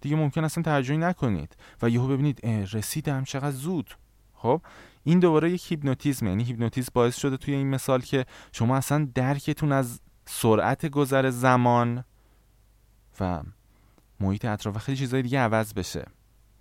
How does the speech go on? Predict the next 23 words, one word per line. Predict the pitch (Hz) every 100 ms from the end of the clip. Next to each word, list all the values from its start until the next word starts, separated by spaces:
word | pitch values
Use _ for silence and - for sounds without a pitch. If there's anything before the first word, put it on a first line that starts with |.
| _ _ -
تمرکزتون | 110 98 - 107 113 123
کاملاً | 120 117 104 101 107 - - - _ -
قفل | 135 -
بوده | - 127
روی | 127 127
یک | 123 123 -
موضوع | 104 101
خاص. | 113 - 90 80 - - _ _ _ _ _ _ _ - - -
مثال | 131 170 175
دیگه | 170 160
این | 170
که | 170
خیلی‌ها | - 180 170
منفی | 175 160 147 151
بافن، | 139 160 - 123 98
دائماً | 135 131 131 139 147 - - - - -
منفی | 135 135 143
بافی | 131 127 - 139
می‌کنن، | 135 143 131
دائماً | 127 117 123
حس | 127 123 139
بدبختی | 120 120 - 120 - 139
دارن، | 123 123 120 120 117